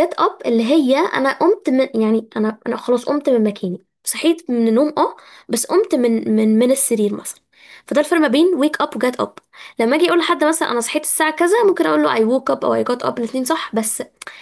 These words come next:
يعني الفرق بس ال-، البسيط ان، ان get up او get up فيها حركه. خلاص؟ لكن wake up هو فعل الاستيقاظ نفسه، فتحت عيني فصحيت فانا كده wake up. اوكي؟ ده wake up.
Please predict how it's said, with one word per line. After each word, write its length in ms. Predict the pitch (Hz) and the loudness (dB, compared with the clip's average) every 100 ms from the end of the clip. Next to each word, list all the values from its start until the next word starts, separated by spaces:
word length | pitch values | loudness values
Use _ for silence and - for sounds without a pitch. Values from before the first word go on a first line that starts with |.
| - - | -18 -6
يعني 180 | 208 214 220 | -2 0 0
الفرق 420 | 208 - 330 - | -2 0 -2 0
بس 340 | 233 320 - 254 | -2 -2 -2 0
ال-، 280 | 220 208 | 0 0
البسيط 540 | 214 202 208 302 359 359 | -2 -2 -2 2 0 2
ان، 180 | 233 214 | 2 2
ان 360 | 214 208 202 262 | 2 2 0 0
get 240 | 330 - | 0 0
up 220 | 370 - 214 | -4 -2 -2
او 100 | 196 | -2
get 260 | 302 330 | -2 -2
up 40 | 349 | -4
فيها 180 | - 320 | 0 2
حركه. 500 | - 233 220 - - _ _ _ _ _ - | 2 0 0 -6 -16 _ _ _ _ _ -10
خلاص؟ 540 | - 240 359 - - _ - - - 233 | 0 0 2 -2 -6 _ -20 -20 -6 -2
لكن 300 | 220 233 302 | 2 4 2
wake 180 | 381 | 2
up 220 | 403 392 302 | -2 2 2
هو 160 | 285 | 4
فعل 200 | 285 392 | 2 2
الاستيقاظ 720 | 403 285 254 - 220 269 226 | 4 4 0 -2 0 0 2
نفسه، 220 | 220 214 | 0 -2
فتحت 320 | 214 - - 240 | -4 -4 -4 -2
عيني 300 | 240 311 403 466 - - _ _ - _ | 2 4 4 2 -2 -10 _ _ -20 _
فصحيت 420 | - - 349 480 | -10 0 0 2
فانا 160 | 247 226 | -4 -2
كده 180 | 226 220 | 0 2
wake 160 | 208 - | 2 -2
up. 200 | _ - _ _ _ _ _ _ _ _ _ 226 | _ -20 _ _ _ _ _ _ _ _ _ -6
اوكي؟ 380 | - 359 - _ _ _ _ _ _ _ _ _ | 0 0 -2 _ _ _ _ _ _ _ _ _
ده 240 | 233 262 294 | 0 4 4
wake 240 | 311 - 190 | 2 0 -4
up. 180 | - | -8